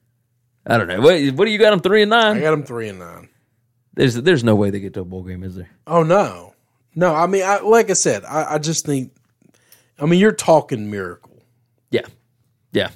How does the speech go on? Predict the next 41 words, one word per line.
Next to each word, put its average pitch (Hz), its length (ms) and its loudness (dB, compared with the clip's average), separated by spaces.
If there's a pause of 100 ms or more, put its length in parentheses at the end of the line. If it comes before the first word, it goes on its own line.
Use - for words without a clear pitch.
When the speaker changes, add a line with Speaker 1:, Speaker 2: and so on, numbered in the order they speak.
(320)
Speaker 2:
To 123 80 0
Speaker 1:
right. 143 180 2
Speaker 2:
find 135 280 -2
six - 340 -4
wins 127 280 -8
on 127 120 -6
here. 131 320 -8 (160)
Speaker 1:
Tony 156 240 2
Sanchez, 143 760 2
it 143 120 2
was 127 260 2
a 117 80 4
good 127 300 -2
run. 123 500 0 (840)
Speaker 2:
And 101 260 -10
it 95 160 -10
really 92 220 -14
wasn't 73 220 -20
that 62 120 -20
good. - 180 -20 (680)
Speaker 1:
It 110 40 0
really 101 200 -6
wasn't. - 280 -18 (380)
But, 127 380 0
but 151 300 2 (260)
we're 131 80 -12
glad 185 320 0
you 170 60 -10
gave 175 200 -2
it 151 160 -12
everything 143 380 -6
you 113 80 -10
got, 95 300 -12 (160)
and 78 140 -8
that 139 120 2
was 120 140 -8
impressive, 101 580 -8 (160)
if 117 160 -2
nothing 104 240 -4
else. - 280 -20 (600)
So, 92 300 -6